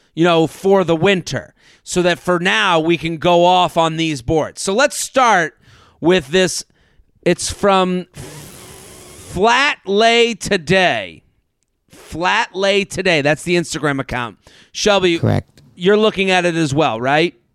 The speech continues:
Speaker 2: I am.
Speaker 1: This,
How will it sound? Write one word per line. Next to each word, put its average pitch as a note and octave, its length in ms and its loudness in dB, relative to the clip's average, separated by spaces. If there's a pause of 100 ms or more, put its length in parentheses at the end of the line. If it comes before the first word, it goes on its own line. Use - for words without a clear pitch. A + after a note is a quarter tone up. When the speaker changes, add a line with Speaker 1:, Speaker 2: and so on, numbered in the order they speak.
(640)
Speaker 2:
I B2 140 0
am. A2+ 320 2 (1080)
Speaker 1:
This, B3+ 460 -2